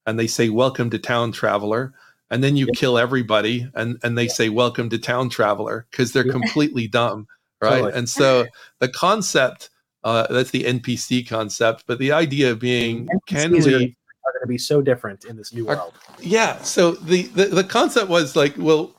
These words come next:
Speaker 1: and I, I used to say that was in the, in the future, they're going to actually, you know, not just, they're gonna actually remember things and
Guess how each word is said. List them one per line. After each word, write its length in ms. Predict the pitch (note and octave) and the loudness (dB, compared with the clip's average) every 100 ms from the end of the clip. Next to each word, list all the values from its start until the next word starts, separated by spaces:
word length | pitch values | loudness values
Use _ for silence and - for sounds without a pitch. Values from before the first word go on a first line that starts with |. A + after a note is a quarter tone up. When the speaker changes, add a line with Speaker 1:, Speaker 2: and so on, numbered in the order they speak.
| - | -4
Speaker 1:
and 120 | D3 | 0
I, 80 | D#3 | 0
I 60 | D#3+ | 2
used 200 | G3 F#3+ | 0 -2
to 80 | - | -4
say 260 | - G3 | 2 4
that 280 | F3+ C#3 C#3 | 4 2 0
was 340 | C3+ B2+ A#2+ - | -2 -2 -4 -8
in 180 | C#3+ | -4
the, 120 | C#3 - | -4 -4
in 180 | C#3+ C3+ | -4 -6
the 80 | |
future, 600 | C3 F3+ G#3+ - C3+ C#3 - - _ _ _ _ - | -6 -6 -6 -4 -4 -4 -12 -20 _ _ _ _ -2
they're 120 | C#3 | -2
going 240 | C3 D#3+ C#3 | 0 -2 0
to 80 | |
actually, 600 | C3+ C3 - C3 B2 E3 - _ - | 0 -2 -4 -2 -4 -8 -14 _ -8
you 100 | B2+ | -6
know, 260 | A#2+ B2 _ _ D3+ | -6 -10 _ _ -4
not 240 | D3+ D#3+ | -2 -2
just, 320 | - C3+ - | -2 -4 -4
they're 120 | - C#3 | -2 0
gonna 200 | F3+ - | -2 0
actually 580 | D3+ F#3 - C#3 B2 A#2+ - _ | -2 -2 -4 -2 -2 -6 -18 _
remember 460 | B2+ B2 B2 C3+ C#3+ | -2 0 0 0 -4
things 420 | C#3 D#3+ E3+ D#3 | 0 -2 -2 -2
and 300 | C3+ A#2+ A#2+ | -4 -4 -8